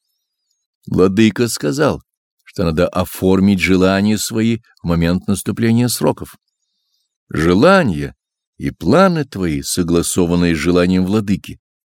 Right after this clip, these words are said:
обретут мощную силу осуществления. Под камень лежачей вода не течет.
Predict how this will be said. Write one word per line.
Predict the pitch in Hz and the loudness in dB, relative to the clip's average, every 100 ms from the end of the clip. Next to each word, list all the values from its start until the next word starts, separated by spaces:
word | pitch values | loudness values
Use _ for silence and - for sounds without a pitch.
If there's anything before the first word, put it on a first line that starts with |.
| _ _ - | _ _ -10
обретут | 73 76 - 78 | -6 -6 -4 -4
мощную | 76 76 76 - 87 90 | -2 -2 -2 -2 0 0
силу | - 98 98 | 0 2 2
осуществления. | 104 - 123 - - - 180 98 92 - _ _ _ _ _ _ _ _ _ | 2 -2 -6 -6 -10 -4 -2 -2 -4 -14 _ _ _ _ _ _ _ _ _
Под | 92 95 | 0 0
камень | - 202 196 120 90 | 0 2 4 4 2
лежачей | 87 85 123 131 85 | 2 2 2 0 -6
вода | 80 80 107 | -2 0 0
не | 90 | -2
течет. | - - - 87 85 - | -8 -12 -6 -4 -4 -6